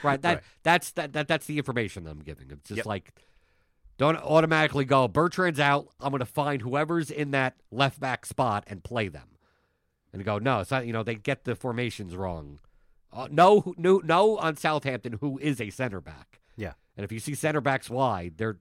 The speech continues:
Speaker 1: really, it's probably gonna be a three-man back line.
Speaker 2: Yep. There's more edge.
Speaker 1: But still, he's, uh, the obvious cheap defender play. I
Speaker 2: Yep.
Speaker 1: mean, that, I mean, he's cheaper than Bruno.
Speaker 2: It's kinda surprising he's priced so far down,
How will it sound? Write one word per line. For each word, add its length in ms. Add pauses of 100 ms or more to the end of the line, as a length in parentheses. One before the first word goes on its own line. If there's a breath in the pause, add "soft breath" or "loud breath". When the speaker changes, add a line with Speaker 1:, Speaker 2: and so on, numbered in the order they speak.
(120)
Speaker 1:
really, 280
it's 160 (160)
probably 280
gonna 80
be 80
a 60
three-man 420
back 180 (160)
line. 160
Speaker 2:
Yep. 160 (1040)
There's 140
more 180
edge. 340 (1000)
Speaker 1:
But 100
still, 220
he's, 180 (100)
uh, 80
the 180
obvious 540
cheap 300
defender 400
play. 340
I 60
Speaker 2:
Yep. 100
Speaker 1:
mean, 220 (140)
that, 160 (2000)
I 80
mean, 160
he's 240
cheaper 320
than 160
Bruno. 500 (180)
Speaker 2:
It's 160
kinda 200
surprising 760 (220)
he's 260
priced 320
so 140
far 220
down, 400